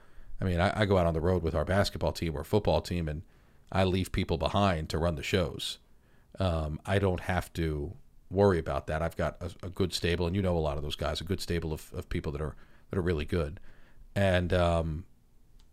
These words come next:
but I had to earn it the same way that I kinda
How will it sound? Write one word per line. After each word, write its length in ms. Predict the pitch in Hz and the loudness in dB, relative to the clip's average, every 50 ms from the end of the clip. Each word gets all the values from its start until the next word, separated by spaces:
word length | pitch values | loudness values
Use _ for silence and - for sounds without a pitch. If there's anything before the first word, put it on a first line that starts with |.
| - - - - - - - - - - - - - - - - - | -20 -20 -20 -20 -20 -20 -20 -4 2 4 4 4 2 -2 -10 -2 4
but 260 | - 117 107 - - - - - - - - - - - | 8 8 8 8 6 -2 -12 -12 -12 -12 -14 -12 -6 -2
I 180 | 95 95 120 | 0 2 4
had 180 | 143 151 147 - | 4 4 4 4
to 80 | - 104 | 4 6
earn 240 | 76 110 110 123 160 | 6 8 6 6 6
it 180 | 120 - - - | 4 2 0 0
the 60 | 90 | 2
same 280 | - - 113 113 117 | 4 4 6 6 6
way 120 | 117 117 117 | 8 8 8
that 100 | 113 104 | 8 6
I 40 | 98 | 6
kinda 320 | - 120 113 101 82 | 6 6 4 4 2